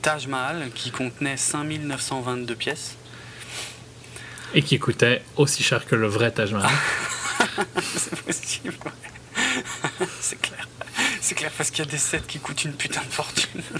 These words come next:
Speaker 1: <laughs> Il y a moyen. <clears throat> Euh, il y a euh, il y a assez peu, alors pendant très longtemps, il y a eu très peu de Lego verts, de couleur verte.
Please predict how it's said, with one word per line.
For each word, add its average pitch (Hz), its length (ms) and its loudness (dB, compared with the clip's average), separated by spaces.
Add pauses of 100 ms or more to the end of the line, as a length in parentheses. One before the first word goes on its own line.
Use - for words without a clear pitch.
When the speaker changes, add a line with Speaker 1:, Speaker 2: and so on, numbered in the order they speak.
(260)
Speaker 1:
<laughs> - 580 -2
Il 147 60 2
y - 20 2
a 135 60 0
moyen. 135 380 0 (160)
<clears throat> 139 240 0 (220)
Euh, 139 340 2
il 135 200 -2
y 147 60 6
a 151 460 0 (800)
euh, 127 360 2
il 123 80 -4
y 135 80 4
a 131 140 2
assez 175 300 2
peu, 196 420 0
alors 139 220 2
pendant 156 280 2
très 214 180 2
longtemps, 190 340 0
il 175 80 0
y 139 60 0
a 123 40 -2
eu 151 220 -4 (200)
très - 240 2
peu 185 240 -2
de 147 120 -2
Lego 151 480 0 (160)
verts, 156 360 2
de 127 80 -2
couleur 131 300 0
verte. 135 420 -4